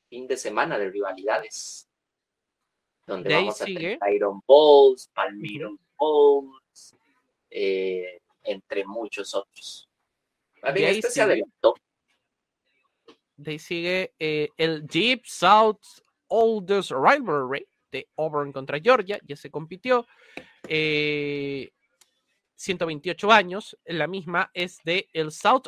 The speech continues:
Speaker 2: Oldest Rivalry de, eh, North Carolina contra Virginia, la Battle for the Ball entre Cincinnati y Miami, Ohio, ciento veintisiete años, ciento veintiséis Oregon contra Oregon State, conocido como el Platypus Trophy,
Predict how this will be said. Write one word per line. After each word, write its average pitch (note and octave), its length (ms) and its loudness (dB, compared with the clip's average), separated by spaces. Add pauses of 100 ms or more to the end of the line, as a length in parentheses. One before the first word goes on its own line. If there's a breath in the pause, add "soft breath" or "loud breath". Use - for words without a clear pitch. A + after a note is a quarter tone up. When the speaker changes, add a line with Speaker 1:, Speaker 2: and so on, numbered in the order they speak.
Speaker 2:
Oldest G3 540 -4
Rivalry D#3 800 -2 (260)
de, D#3+ 320 -2
eh, B2 520 -6
North D#3 300 -6
Carolina F#3+ 420 -2
contra D#3+ 220 -12
Virginia, D3+ 480 -8 (420 soft breath)
la G3+ 180 -2
Battle C4 480 2
for A#3 180 -2
the G#3 60 -6
Ball F3+ 380 0 (920)
entre F3 320 -6
Cincinnati F#3 800 -4
y F#3 140 -6
Miami, E3 420 -4
Ohio, E3 460 0
ciento D#3+ 260 -10
veintisiete D#3 400 -8
años, D#3 220 -6
ciento G#3 180 -12
veintiséis F3+ 520 -8
Oregon F3 360 0
contra D#3 240 -4
Oregon D#3 260 -4
State, F3 340 -6 (380 soft breath)
conocido D#3+ 360 -4
como E3+ 160 0
el D#3+ 100 -6
Platypus A3+ 800 0
Trophy, E3+ 500 -2